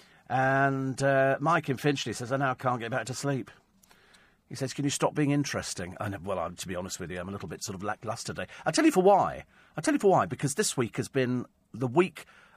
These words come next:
of all weeks where I've had so many interviews to do. I think this week I've managed to get through, uh, about six or seven interviews. Uh, next week is a bit lighter for me. I like it when it's a little bit lighter, just so I can recharge. I need,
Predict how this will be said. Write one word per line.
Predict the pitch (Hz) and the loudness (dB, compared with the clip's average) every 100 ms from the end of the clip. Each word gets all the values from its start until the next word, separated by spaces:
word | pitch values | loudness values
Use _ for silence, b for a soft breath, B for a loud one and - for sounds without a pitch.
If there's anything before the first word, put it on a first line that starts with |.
| - | -4
of | 131 | -2
all | 180 185 151 | 6 6 6
weeks | 143 101 - 123 | 2 0 -6 -4
where | |
I've | 120 | -4
had | 135 - | -4 -2
so | - | 2
many | 185 170 | 4 6
interviews | 170 156 - 90 90 | 4 2 -2 -4 -6
to | - | -6
do. | 104 98 85 - | -4 -4 -4 -6
I | |
think | 117 147 - | -4 -4 -2
this | 156 120 | -2 -2
week | 107 | -4
I've | 110 92 | -4 -2
managed | 120 - | -4 -4
to | |
get | 117 117 | -6 -6
through, | - 113 110 104 b b b b b _ | -6 -4 -2 -4 b b b b b _
uh, | 117 107 107 - | -4 -2 -2 -6
about | 95 110 107 _ | -4 -2 -2 _
six | - - - - - - | -10 -6 -4 -6 -8 -6
or | 117 | -4
seven | 123 107 | -4 -4
interviews. | 120 110 85 73 78 - B B B - | -4 -4 -8 -10 -10 -12 B B B -2
Uh, | 117 120 123 101 | 4 6 6 2
next | 139 202 196 - | 4 4 4 0
week | 127 | 0
is | 120 | -2
a | 113 | -2
bit | 131 - | -2 0
lighter | 139 139 135 - 101 | 2 4 4 2 -4
for | - 98 | -2 -2
me. | 98 | 2
I | |
like | 117 175 - | 4 4 4
it | 165 | 0
when | 139 | 0
it's | 120 | 2
a | 131 | 4
little | 131 139 156 143 | 6 6 6 4
bit | 127 | 2
lighter, | 123 120 107 - 87 - B B | 0 0 0 -2 -4 -8 B B
just | - - | -6 2
so | 131 | 2
I | |
can | - 117 | 2 -2
recharge. | 120 117 - 117 110 - | -2 -2 2 4 2 0
I | 123 | 2
need, | 147 156 | 4 4